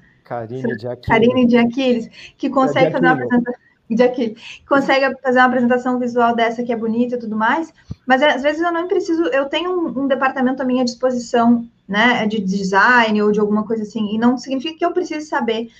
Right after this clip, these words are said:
Speaker 2: mas eu preciso saber o que eu preciso comunicar, eu preciso
Speaker 1: Uhum.
Speaker 2: contar a história do que tá ali, qual é a, qual é a vantagem, por exemplo, de sair de um ambiente mais principiológico, é, é, entrar em um ambiente mais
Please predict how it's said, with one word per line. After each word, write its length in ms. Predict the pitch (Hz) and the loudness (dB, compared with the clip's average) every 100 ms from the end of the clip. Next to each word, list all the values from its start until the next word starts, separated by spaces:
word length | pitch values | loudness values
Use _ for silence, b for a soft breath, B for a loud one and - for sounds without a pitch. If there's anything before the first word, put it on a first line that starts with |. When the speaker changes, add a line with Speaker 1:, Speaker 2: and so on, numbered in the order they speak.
| B | B
Speaker 2:
mas 140 | 226 233 | 0 2
eu 80 | 254 | 2
preciso 320 | 269 277 269 | 0 -6 -4
saber 320 | 277 247 269 | -2 2 2
o 80 | 330 | 2
que 100 | 330 | 0
eu 60 | 330 | 0
preciso 320 | 330 302 294 | -2 -6 -8
comunicar, 640 | 294 294 302 262 226 233 | -6 -4 -6 0 0 0
eu 80 | 214 | -6
preciso 240 | 208 226 226 | -10 -10 -2
Speaker 1:
Uhum. 40 | |
Speaker 2:
contar 300 | 240 240 240 285 | 2 2 2 0
a 40 | |
história 520 | 320 - 247 262 285 294 B B B | -4 -4 2 2 2 -2 B B B
do 100 | 247 | -8
que 120 | 277 | -2
tá 120 | 285 | 0
ali, 400 | 285 247 262 247 B - | 2 2 -2 -6 B 0
qual 180 | 233 | 4
é 80 | 240 | 4
a, 160 | 285 - _ _ - | 4 -2 _ _ -6
qual 160 | - 240 | 2 4
é 100 | 262 | 4
a 60 | 294 | 2
vantagem, 540 | 277 269 240 285 262 | 0 2 0 0 0
por 140 | 247 | 2
exemplo, 320 | 233 240 247 240 | 2 2 2 0
de 120 | 240 | -4
sair 420 | 247 226 240 294 | -2 -2 0 -2
de 100 | 247 | 0
um 100 | 247 | 4
ambiente 420 | 240 226 240 - | 6 4 2 0
mais 220 | 233 240 | 0 0
principiológico, 960 | - 240 - 226 220 226 262 - - - | 0 -6 -4 -6 -2 0 -2 -4 -8 -4
é, 320 | 202 185 185 | -2 0 0
é, 60 | 202 | 0
entrar 300 | 226 240 254 | 0 2 2
em 40 | |
um 60 | 277 | 2
ambiente 340 | 247 240 233 | 2 2 0
mais 160 | 247 240 | 0 -2